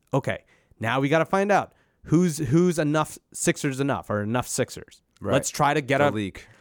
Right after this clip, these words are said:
Speaker 2: The
Speaker 1: let's,
Speaker 2: leaker.
Speaker 1: let's try to find the leaker. Every step of the way they get somewhere, they gotta talk to the league. "Hey, this is a bigger problem than we think."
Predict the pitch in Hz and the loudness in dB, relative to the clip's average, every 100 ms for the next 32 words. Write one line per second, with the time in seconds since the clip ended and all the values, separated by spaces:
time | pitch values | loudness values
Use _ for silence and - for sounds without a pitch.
0 | - 123 123 107 80 - _ 113 127 - | -4 0 0 -2 -6 -12 _ -2 -2 0
1 | 127 139 156 160 175 185 185 - - _ | 0 0 0 2 2 2 0 -8 -12 _
2 | _ _ _ - 220 226 226 233 - 233 | _ _ _ 0 2 4 4 2 2 2
3 | 214 175 180 247 190 135 131 233 - 127 | 2 2 4 4 4 2 0 0 0 0
4 | 104 117 _ _ 104 104 110 117 127 127 | 0 -2 _ _ -8 -4 -2 0 0 -2
5 | 139 170 175 110 87 - _ _ _ - | -2 0 2 0 -4 -18 _ _ _ 0
6 | 190 135 101 - _ _ _ - 175 - | 2 2 -2 -16 _ _ _ 0 0 2
7 | 214 147 101 151 151 143 - 113 120 117 | 0 0 2 2 2 0 0 0 0 -2
8 | 107 110 117 - 170 - - | -4 -6 -8 -4 -4 -4 -20